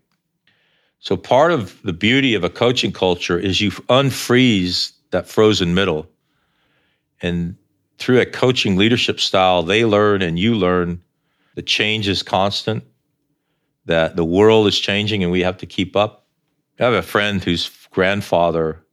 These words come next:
worked in the same building, doing the same job for fifty-three years. That's never gonna happen again.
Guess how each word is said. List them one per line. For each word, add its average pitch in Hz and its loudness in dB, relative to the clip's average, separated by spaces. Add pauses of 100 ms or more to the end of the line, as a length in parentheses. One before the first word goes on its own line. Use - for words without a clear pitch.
(760)
worked 120 2
in 92 2
the 87 0
same 101 0
building, 85 0
doing 101 2
the 82 -4
same 92 -2
job 82 0
for 80 -6
fifty-three 92 -2
years. 82 -4 (920)
That's 123 -2
never 110 2
gonna 92 0
happen 85 -2
again. 80 -8